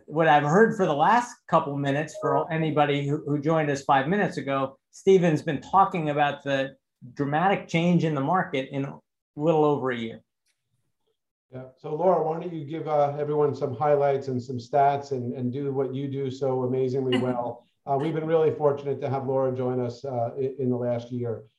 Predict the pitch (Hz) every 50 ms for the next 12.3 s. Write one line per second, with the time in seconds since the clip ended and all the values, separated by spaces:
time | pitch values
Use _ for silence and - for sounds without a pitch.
0 | _ _ _ - 131 120 113 113 110 - - 131 123 117 113 113 131 123 120 120
1 | 117 113 - - 127 131 135 131 131 127 123 - 131 127 123 120 - 123 117 -
2 | - 127 120 117 117 117 120 120 120 117 113 113 113 120 117 117 - - 127 117
3 | 113 113 113 107 107 - - 110 - - 139 135 127 120 120 - 117 113 117 117
4 | 110 110 113 107 101 - - 117 110 104 107 - - _ _ - 120 120 117 120
5 | 143 139 143 143 135 135 131 131 131 127 123 127 120 113 120 135 127 127 123 123
6 | 123 120 - 135 139 131 117 107 - - - - - 117 113 113 113 107 104 104
7 | - 107 110 107 107 - _ _ _ - - - _ - - - _ _ _ -
8 | - 294 208 247 240 247 262 262 254 - - 247 240 240 233 233 240 240 233 -
9 | - - - 196 208 208 208 202 180 196 226 - - - - 220 226 220 247 226
10 | 220 233 - 226 214 208 208 208 - - 220 202 202 220 240 285 311 285 - -
11 | 226 214 208 208 208 208 233 - - 262 254 269 277 277 311 302 277 262 254 254
12 | 254 262 285 311 330 359